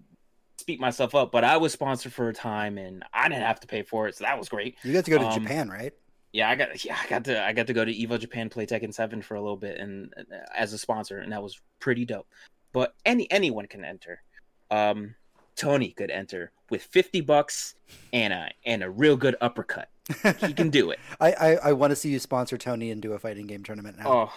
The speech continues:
Speaker 1: I, I, get, I could get, I could get him to be platinum in any rank in any fighting game
Speaker 2: <laughs>
Speaker 1: easily. And, and so, yeah, a lot of it is community provided, which speaks to its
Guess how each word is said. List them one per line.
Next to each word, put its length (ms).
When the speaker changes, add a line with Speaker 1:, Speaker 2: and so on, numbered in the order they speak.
Speaker 1:
I, 200
I, 180
get, 180
I 160
could 180
get, 220
I 100
could 160
get 160
him 160
to 80
be 140
platinum 580
in 140
any 180
rank 240
in 80
any 160
fighting 280
game 180
Speaker 2:
<laughs> 20
Speaker 1:
easily. 400
And, 260
and 200
so, 420
yeah, 300
a 80
lot 260
of 140
it 120
is 140
community 440
provided, 640
which 400
speaks 460
to 340
its 440